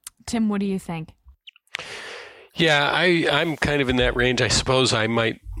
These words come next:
Speaker 2: I might put it a little bit lower than that, but it's, it's right up there, five or six, um, because, uh, it just depends on which one of these you're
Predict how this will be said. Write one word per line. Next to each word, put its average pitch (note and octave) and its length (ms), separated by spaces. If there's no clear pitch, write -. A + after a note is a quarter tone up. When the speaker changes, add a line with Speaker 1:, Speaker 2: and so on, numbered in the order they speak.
Speaker 2:
I - 120
might B2 260
put D3 160
it C3+ 100
a A#2+ 60
little A2 340
bit B2 160
lower B2 300
than A#2 140
that, B2 240
but G#2 120
it's, - 280
it's - 280
right G#2 160
up F#2+ 120
there, F2+ 160
five F#2+ 240
or F#2 60
six, - 600
um, F2+ 640
because, F#2+ 800
uh, F2+ 380
it C#3+ 180
just D#3+ 220
depends A2+ 680
on G2 480
which G#2 280
one G2+ 180
of G2 100
these F2+ 380
you're F#2 320